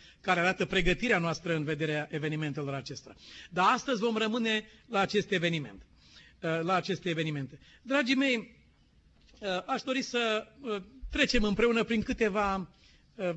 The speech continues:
aspecte, prin câteva, uh, articole, sau mai bine zis, paragrafe ale unor articole care au fost publicate recent.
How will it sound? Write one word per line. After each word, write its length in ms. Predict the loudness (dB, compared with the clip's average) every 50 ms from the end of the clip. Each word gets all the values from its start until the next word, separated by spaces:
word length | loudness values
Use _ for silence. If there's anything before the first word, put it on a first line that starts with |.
| -6 -8 -4
aspecte, 640 | -4 -4 -4 -4 -4 -4 -2 -4 -2 -2 -2 -2 -2
prin 160 | -2 -2 -6
câteva, 580 | -6 -6 -6 -6 -4 -2 -2 -2 -2 -4 -6 -12 -16 -16 -12
uh, 380 | -10 -8 -6 -6 -6 -6 -6 -8 -6
articole, 720 | -4 -4 -4 -4 -6 -8 -4 -2 -2 0 0 0 -2 -4 -8 -14 _ _
sau 180 | -14 -8 -4
mai 100 | -4 -4
bine 180 | -2 0 -2 -2
zis, 160 | -2 -2 -4
paragrafe 640 | 0 0 0 2 2 0 0 -2 -2 -4 -6 -6 -8 -12 -20 -20 -20 -8
ale 220 | -2 0 0 2 2
unor 260 | 2 0 0 0 0
articole 420 | -2 -2 -4 -6 -6 -4 -4 -4
care 140 | -2 -2 -2
au 60 | -2
fost 220 | -2 -2 -2 -2 -2
publicate 500 | -2 -2 -2 -2 -2 -2 -4 -2 -2 -2
recent. 560 | -2 -2 -2 -2 -4 -4 -4 -6 -8 -12